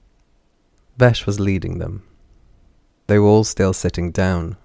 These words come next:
the wreath Lidikai and Vesh had made running through their hands. Lady K could see the outline of Vesh's house around them, but he also saw a lot of other things.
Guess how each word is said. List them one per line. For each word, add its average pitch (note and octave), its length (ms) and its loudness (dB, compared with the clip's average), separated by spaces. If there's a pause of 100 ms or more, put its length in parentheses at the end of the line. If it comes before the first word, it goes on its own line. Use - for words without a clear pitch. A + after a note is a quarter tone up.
(200)
the F#2 100 -4
wreath G2 440 -2
Lidikai F#2+ 500 -4
and F#2 80 -4
Vesh F2 300 -4
had F#2 120 -8
made F2 360 -6
running F#2 380 -4
through - 180 -8
their F#2 160 -8
hands. - 460 -10 (1600)
Lady F#2+ 220 0
K F2+ 200 -2
could - 180 -10
see F#2+ 120 -4
the F2 180 -4
outline F2+ 480 -6
of F#2 120 -10
Vesh's F#2 460 -6
house G2+ 520 -6
around G2 380 -4
them, F#2 180 -8
but G2 120 -2
he G2+ 80 2
also G#2 240 -2
saw F#2+ 240 -2
a - 20 -2
lot G2 200 -4
of F#2+ 80 -8
other G2 180 -4
things. G2 480 -12